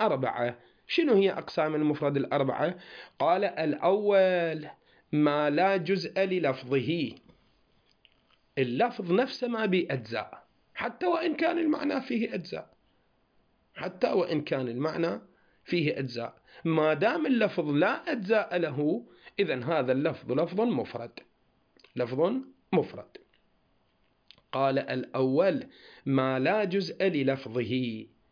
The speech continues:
نحو همزة الاستفهام. الآن إخواني، لو تأملنا همزة الاستفهام، همزة الاستفهام من حيث المعنى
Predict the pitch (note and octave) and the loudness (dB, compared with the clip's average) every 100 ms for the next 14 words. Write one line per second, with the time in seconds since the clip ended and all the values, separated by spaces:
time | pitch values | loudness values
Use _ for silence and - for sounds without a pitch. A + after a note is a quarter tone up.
0 | _ _ _ _ _ _ _ _ _ _ | _ _ _ _ _ _ _ _ _ _
1 | _ D3 C#3+ - F3+ G3+ C#3 D#3+ F3 F#3 | _ -6 -4 2 4 4 2 -2 0 2
2 | G3+ F#3+ A3+ - _ - B2+ - A2+ - | 2 0 -4 -12 _ -4 -4 -6 -10 -4
3 | C3 C3+ A#2+ A#2+ A#2 - - _ _ _ | 0 0 0 -2 -6 -10 -20 _ _ _
4 | _ _ _ _ _ _ - - - A3+ | _ _ _ _ _ _ -4 -2 0 -2
5 | A#3+ A3+ G#3+ G#3+ G#3+ D#3 D3+ D3 - D#3 | 0 -2 0 2 4 4 2 0 -2 0
6 | D3 F3+ A3 G#3 G#3 D#3 G3 F#3+ G3 E3 | 2 2 4 2 2 2 2 2 2 2
7 | C#3+ - C#3+ - C3 D#3 A#2 G2+ - E3+ | -2 -4 -6 -6 -2 0 -2 -6 -4 0
8 | A#3+ B3 B3 B3 A3+ - G3 - D3+ D3 | 2 0 0 0 -2 -2 -2 0 -2 0
9 | C#3 C3 - F#3 - A#3+ A#3 A3 A3 G#3 | 0 0 0 0 0 -2 0 0 0 0
10 | G3 F3+ | 0 -2